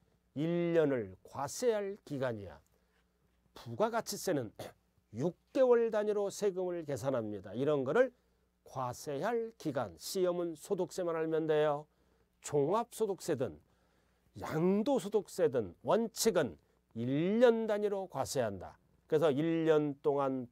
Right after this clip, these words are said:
벌어들인 소득을 계산해서 내년 다음 해 오월 달에 신고 납부도 하는 거죠. 그래서 우리는 소득세 과세기간은 몇 년이다?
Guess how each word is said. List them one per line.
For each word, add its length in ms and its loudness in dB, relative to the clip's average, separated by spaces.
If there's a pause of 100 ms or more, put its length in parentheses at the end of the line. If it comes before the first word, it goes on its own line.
벌어들인 640 2
소득을 600 -2 (920)
계산해서 880 -2 (280)
내년 720 2
다음 560 0
해 140 -2 (100)
오월 560 2 (120)
달에 380 0
신고 360 -6
납부도 380 -6
하는 220 -6
거죠. 360 0 (420)
그래서 200 4
우리는 280 4
소득세 840 0 (340)
과세기간은 840 0
몇 160 -2
년이다? 560 -4